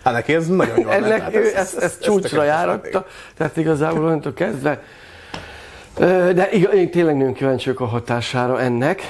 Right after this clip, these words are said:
Speaker 2: hogy ez mit fog okozni az ellenzéki térfélen, mit fognak reagálni erre az ellenzéki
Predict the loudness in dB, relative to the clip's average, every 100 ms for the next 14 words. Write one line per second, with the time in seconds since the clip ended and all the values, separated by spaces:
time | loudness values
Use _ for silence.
0 | -16 -18 -8 -2 0 0 0 0 0 0
1 | 0 0 -2 0 0 -2 -2 -2 -2 0
2 | 2 2 0 -2 -4 -4 -2 -2 0 0
3 | 2 2 0 -2 -2 -2 0 0 0 0
4 | 0 2 2 0 0 0 2 0 0 -2
5 | -2 -2